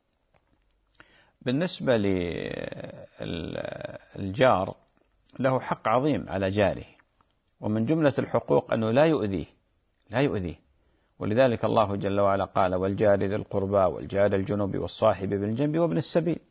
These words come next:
النبي عليه الصلاة والسلام يقول: "لا، ما زال جبريل يوصيني بالجار حتى ظننت أنه سيورثه".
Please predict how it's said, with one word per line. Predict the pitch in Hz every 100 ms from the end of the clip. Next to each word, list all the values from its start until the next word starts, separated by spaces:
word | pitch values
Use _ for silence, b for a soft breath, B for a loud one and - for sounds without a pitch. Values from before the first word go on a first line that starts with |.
| _ _ b b b b b b b b 117
النبي | 113 139 156
عليه | 131 131
الصلاة | - 127 123 117
والسلام | 123 120
يقول: | 123 - 120 113
"لا، | 110 110 - - - - -
ما | - 120
زال | 113 135 127 113
جبريل | 120 117 123 104
يوصيني | 113 117 - 151 139 120
بالجار | 110 107 104 113 98
حتى | - 139 -
ظننت | 120 131 147 -
أنه | 143 143 139
سيورثه". | 123 139 139 131 143 143 101 90